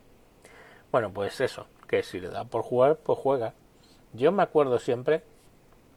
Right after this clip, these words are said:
que en un arru-, arranque de inclusividad extraño que tuve con mi, con mi, con mi hija de sangre, la, la que ahora tiene veinte años, pues cuando salió la película de Buzz Lightyear y,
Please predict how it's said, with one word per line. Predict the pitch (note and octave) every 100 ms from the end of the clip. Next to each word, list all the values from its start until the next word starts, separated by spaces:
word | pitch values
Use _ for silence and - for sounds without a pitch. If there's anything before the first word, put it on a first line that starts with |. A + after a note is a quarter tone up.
| _ _ - -
que | A2
en | A#2
un | D3
arru-, | C#3 A#2+ B2+ D3
arranque | - G#2 G#2 C3 A#2 A#2
de | A2
inclusividad | G#2 G2 G2 F#2+ G#2+ F#2+ A2+ -
extraño | A2+ - A#2 G#2+ F#2
que | F2
tuve | C3 A#2+ G2 - _ _ _ - - - - - - _ _
con | - G2 F#2+
mi, | F#2+ F2+ E2+ F2 -
con | - F#2 F2
mi, | E2 E2 -
con | - E2
mi | D#2
hija | G2+ - A2 F#2+
de | F2+
sangre, | B2+ C#3 G2 F2
la, | E2 D#2+ - A#2+ - - - -
la | - F2+ F#2 - -
que | G2
ahora | F#2+
tiene | - G2+
veinte | F#2+ G2 G2+
años, | G#2+ G2+ A2 - _ _ _ _ _ _ _ - _ _ -
pues | D3 D3 - -
cuando | A2+ G2+
salió | - G2 G#2 D3 C3+ -
la | A2 G2
película | G#2 C3+ B2 G#2
de | F#2+ F2+ E2
Buzz | G#2 G#2+
Lightyear | G#2+ A2+ G#2 A2+ C3 A2 G#2
y, | G2+ G2 F#2